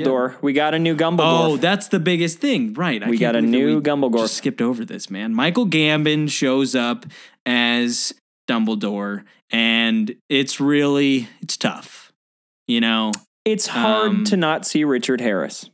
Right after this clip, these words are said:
Speaker 2: It's tough to not see Richard Harris. I think that he plays it a little too,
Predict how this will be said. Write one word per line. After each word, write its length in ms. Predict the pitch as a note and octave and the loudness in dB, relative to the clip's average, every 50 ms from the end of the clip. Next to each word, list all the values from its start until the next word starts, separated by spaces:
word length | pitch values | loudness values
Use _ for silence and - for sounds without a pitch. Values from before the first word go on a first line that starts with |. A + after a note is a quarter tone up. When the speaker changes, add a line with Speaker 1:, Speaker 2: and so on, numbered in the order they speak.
| _ _ | _ _
Speaker 2:
It's 240 | - D3+ D#3+ - - | -4 -2 -2 -2 -2
tough 280 | - - F#3+ F#3+ G3+ G3+ | 0 0 2 2 0 0
to 100 | - G#3 | 0 0
not 200 | F3+ F3 E3+ D#3+ | 0 0 0 0
see 160 | - - F3 | 0 0 0
Richard 360 | D#3 D3 D#3 D3+ - D#3+ D3 | 0 0 -2 -2 -2 -2 -2
Harris. 560 | D3 C#3 A#2+ A#2 A2+ A2+ A2+ A#2 A2+ - - - - - - - - _ - | -2 -2 -2 -2 0 0 -2 -2 -2 -4 -6 -8 -12 -20 -20 -20 -20 _ -2
I 160 | A2 B2 C#3 | 0 0 0
think 480 | C3+ - - - F3 F3 F#3+ F3+ - - | -2 -4 -4 -2 -2 0 0 -2 -2 -2
that 180 | E3 D3 D3 D3 | -2 -2 -2 -4
he 260 | C3+ - - C#3 B2+ | -6 -4 -4 -4 -4
plays 580 | - - - - D3+ D3+ D#3 D#3+ E3 D#3 - | -4 -8 -6 -4 -2 0 2 2 0 0 0
it 280 | E3+ D#3+ E3 E3 - - _ - F#3+ G3+ E3 D3+ - _ _ _ - | 0 -2 -2 -4 -8 -14 _ -14 -12 -12 -12 -14 -18 _ _ _ -4
a 80 | B2 A#2+ | -2 -2
little 520 | A#2+ A#2+ B2 C3 D3 F3 G3 A3+ A#3 A3 - | 0 0 0 2 2 2 2 2 0 -2 -2
too, 880 | - - - - - - F#3 F#3 F3+ F3 F3 F3+ F3 F3 F3+ F3 E3 | -4 -6 -6 -6 -4 -2 0 0 2 2 2 2 2 2 0 0 -2